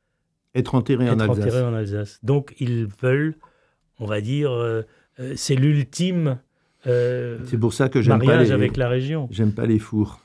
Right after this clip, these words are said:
Speaker 1: <laughs> crématoires ou <laughs> de se faire brûler, euh, à l'enterrement, quoi. Non. Oui, il faut planter des, des, des poteaux dans, dans la terre avec, euh, six pieds en dessous, euh, <laughs> comme on dit, euh,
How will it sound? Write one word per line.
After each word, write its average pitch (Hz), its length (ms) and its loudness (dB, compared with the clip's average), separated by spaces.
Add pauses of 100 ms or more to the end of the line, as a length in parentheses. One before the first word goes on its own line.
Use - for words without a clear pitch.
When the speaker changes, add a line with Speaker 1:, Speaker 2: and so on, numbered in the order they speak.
(140)
Speaker 1:
<laughs> - 160 -18
crématoires 135 800 2 (180)
ou 139 240 6 (380)
<laughs> 165 260 -2
de 123 80 2 (340)
se 117 180 0
faire 110 500 2
brûler, 120 580 6 (520)
euh, 104 460 0
à 107 60 0
l'enterrement, 98 520 0
quoi. 87 280 -6 (400)
Non. 98 160 0 (240)
Oui, 127 160 2
il 151 60 0
faut 107 160 -4
planter 117 320 -4
des, 101 520 0 (840)
des, 104 180 -2
des 104 140 0
poteaux 123 540 2
dans, 98 440 0
dans 101 260 0
la 101 140 2
terre 113 460 0
avec, 98 340 -2
euh, 90 300 -2
six - 240 -8
pieds 113 260 2
en 101 80 2
dessous, 120 480 0
euh, 95 200 -6 (300)
<laughs> - 80 -4 (880)
comme 104 140 0
on 104 100 4
dit, 117 240 4
euh, 101 140 4